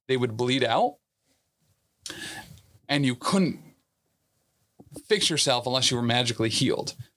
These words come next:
Magical healing also bound you to the person healing you. So if someone rezzed you or healed you,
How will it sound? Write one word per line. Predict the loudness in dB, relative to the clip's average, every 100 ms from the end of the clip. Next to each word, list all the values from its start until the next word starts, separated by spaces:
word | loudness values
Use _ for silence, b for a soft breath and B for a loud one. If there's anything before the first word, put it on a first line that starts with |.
| _
Magical | -2 0 0 -4 -4
healing | 0 2 2 0 0
also | 0 0 2 0
bound | 2 2 2 -2
you |
to | -2 -2
the |
person | 0 2 2 2
healing | 2 0 2 0
you. | -4 -8 -12 _ -4
So | 0
if | 2
someone | 2 2 0
rezzed | 2 2 2 0
you | 0
or | 0 -2
healed | 0 0 2 2
you, | 2 0